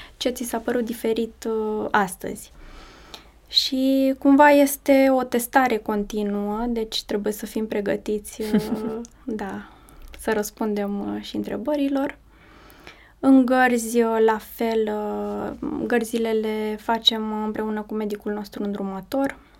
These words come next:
Speaker 1: și în gardă asigurăm, practic, uh, uh, ca totul să fie ok,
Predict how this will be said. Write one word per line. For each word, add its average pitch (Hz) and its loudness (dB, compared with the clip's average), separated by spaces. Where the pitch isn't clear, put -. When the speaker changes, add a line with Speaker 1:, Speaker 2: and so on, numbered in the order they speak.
Speaker 1:
și - -4
în 240 0
gardă 240 -4
asigurăm, 233 0
practic, 233 -6
uh, 208 -4
uh, 220 -8
ca 220 0
totul 226 0
să 220 -4
fie 220 0
ok, 208 -2